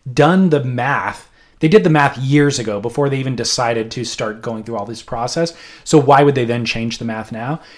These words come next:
So that, that is an interesting point. I don't know that that's entirely true. You, with any business venture, you find new expense as the business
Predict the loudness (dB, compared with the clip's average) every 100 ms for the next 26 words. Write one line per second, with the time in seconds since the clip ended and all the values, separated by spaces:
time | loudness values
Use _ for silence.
0 | -20 _ 0 6 6 6 0 4 4 4
1 | 2 0 -2 -2 -2 2 2 2 -2 _
2 | -4 -2 0 0 0 0 0 -2 -4 -6
3 | -6 -4 -2 -2 -2 -2 2 4 4 4
4 | 4 4 2 2 2 -4 -2 0 0 0
5 | 0 0 0 2 0 0 -2 2 0 4
6 | 4 4 2 2 2 -2 -2 0 0 -2
7 | 0 0 0 -6 -6 -6 -4 -4 -6 -8
8 | -14